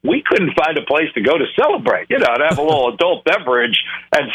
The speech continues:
celebrate that win. Everything was, was already closed in College Park, Maryland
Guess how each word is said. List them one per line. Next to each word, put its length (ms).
celebrate 560
that 180
win. 220
Everything 240
was, 260
was 160
already 320
closed 600
in 140
College 400
Park, 260
Maryland 440